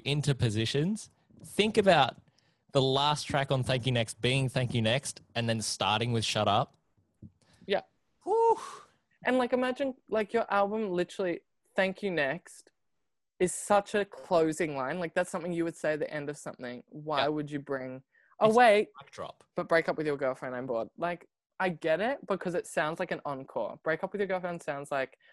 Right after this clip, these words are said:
Speaker 2: "I've left the stage for ten minutes, I'm gonna come back." Break up with your girl-, like, it sounds like that, but Thank You
Speaker 1: Yeah.
Speaker 2: Next just regardless should have been the end of the album.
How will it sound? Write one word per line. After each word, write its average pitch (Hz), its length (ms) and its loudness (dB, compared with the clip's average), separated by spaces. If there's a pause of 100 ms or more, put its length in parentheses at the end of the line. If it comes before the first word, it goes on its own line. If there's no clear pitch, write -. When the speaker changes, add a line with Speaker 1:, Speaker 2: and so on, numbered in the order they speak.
(160)
Speaker 2:
"I've 156 140 -2
left 143 260 0
the 151 60 -12
stage 143 260 -2
for 147 100 -4
ten 147 180 -4
minutes, 131 220 -10
I'm 139 100 -10
gonna 123 160 -6
come 127 200 -12
back." 113 280 -6 (360)
Break 143 400 2
up 233 200 2
with 160 240 -4
your 156 80 -2
girl-, 202 240 2
like, 175 180 -2
it - 120 -6
sounds 160 460 -2
like 202 160 -4
that, 214 240 0
but 165 160 -4
Thank 151 220 -6
You 165 60 -6
Speaker 1:
Yeah. 160 100 -8
Speaker 2:
Next 151 160 -14
just 151 240 -14 (220)
regardless 147 600 -2
should 160 220 -6
have 143 100 -4
been 135 320 -8
the - 160 -2
end 131 120 -10
of 123 80 -8
the - 160 -4
album. 82 320 -4